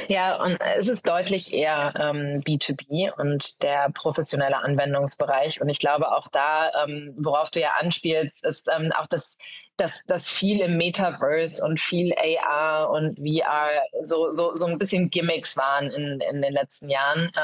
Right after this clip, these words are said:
Ähm, auch Mark Zuckerberg wurde ja, ähm, f-, für seine erste Präsentation des, äh, Metaverses, ähm,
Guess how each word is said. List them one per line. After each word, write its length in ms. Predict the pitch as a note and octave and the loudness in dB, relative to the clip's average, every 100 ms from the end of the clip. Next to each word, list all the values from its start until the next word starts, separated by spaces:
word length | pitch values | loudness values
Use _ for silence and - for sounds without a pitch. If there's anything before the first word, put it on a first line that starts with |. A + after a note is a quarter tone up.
| D3 | 0
Ähm, 100 | D3 | -2
auch 420 | - D3 D3+ - | -2 0 0 -2
Mark 260 | D3+ D3+ D3+ | -2 -2 -2
Zuckerberg 580 | - D3+ D#3+ D3+ D3+ C#3 | -2 0 0 0 -2 0
wurde 200 | D#3 D#3 | 0 2
ja, 340 | D3+ D3 C#3+ - | 2 2 0 -2
ähm, 180 | D3 D3 | -6 -4
f-, 240 | E3 C#3 C#3 | -4 -4 -2
für 120 | F3 | -2
seine 180 | D3+ C#3 | 0 0
erste 280 | A#2 D#3 D3 | 0 -2 -4
Präsentation 880 | - D#3+ D#3 D3+ - D3+ D3+ D#3 | -4 -4 -2 -2 -2 -2 0 0
des, 300 | D3+ D3+ - | 0 -2 -2
äh, 300 | D3 D3 C#3+ - | 0 0 0 -2
Metaverses, 1120 | D#3+ D#3+ - D3+ D3 D3+ D#3 - D#3 C#3+ - | 0 0 0 0 0 0 0 0 -2 -2 -4
ähm, 420 | D3 C#3+ C#3+ D3 | 0 2 0 -6